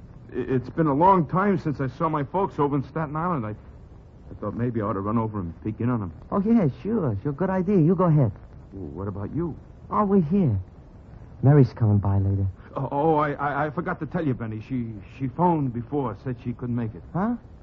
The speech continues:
Speaker 2: Oh. Oh, gee, I was, I was counting on her coming over.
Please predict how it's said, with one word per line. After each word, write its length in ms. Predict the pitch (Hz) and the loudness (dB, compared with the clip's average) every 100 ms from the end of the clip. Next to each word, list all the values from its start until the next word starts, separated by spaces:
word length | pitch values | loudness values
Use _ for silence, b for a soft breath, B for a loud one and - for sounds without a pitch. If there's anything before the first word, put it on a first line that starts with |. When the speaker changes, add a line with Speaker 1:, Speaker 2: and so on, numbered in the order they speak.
| - - - - - - - - - - - - 135 | -20 -20 -20 -20 -20 -20 -20 -20 -20 -20 -20 -16 -10
Speaker 2:
Oh. 220 | 127 92 85 - - - - - - - - - - - - - - - 127 | -6 -6 -10 -16 -20 -20 -20 -20 -20 -20 -20 -20 -20 -20 -20 -20 -20 -10 -4
Oh, 140 | 104 87 - - | -2 -2 -6 -4
gee, 140 | 101 | -2
I 120 | 85 | -2
was, 140 | 82 82 - - - - - - - - - | -4 -8 -12 -20 -20 -20 -20 -20 -20 -14 -6
I 20 | |
was 120 | 92 - - | -6 -4 0
counting 280 | 123 139 | 2 2
on 120 | 98 92 | 2 2
her 40 | |
coming 360 | 87 - 101 95 | 0 0 4 6
over. 340 | 104 113 98 | 6 4 2